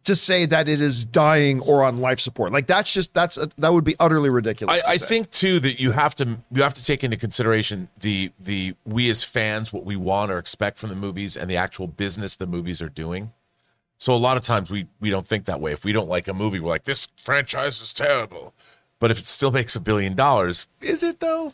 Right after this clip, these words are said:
Speaker 2: 'Cause people are going.
Speaker 1: Yeah. All right. What's next?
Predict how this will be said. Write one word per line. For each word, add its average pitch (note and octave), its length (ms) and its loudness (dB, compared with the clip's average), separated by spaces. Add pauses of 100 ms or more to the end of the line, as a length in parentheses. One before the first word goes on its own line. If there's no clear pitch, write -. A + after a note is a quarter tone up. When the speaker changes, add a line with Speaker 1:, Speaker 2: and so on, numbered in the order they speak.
(600)
Speaker 2:
'Cause C#3 220 -6
people - 280 -8
are A3+ 80 -2
going. C#4 380 -4 (520)
Speaker 1:
Yeah. D#3 160 2 (340)
All G3 80 4
right. B3 160 2 (260)
What's E3 220 0
next? A#3 400 0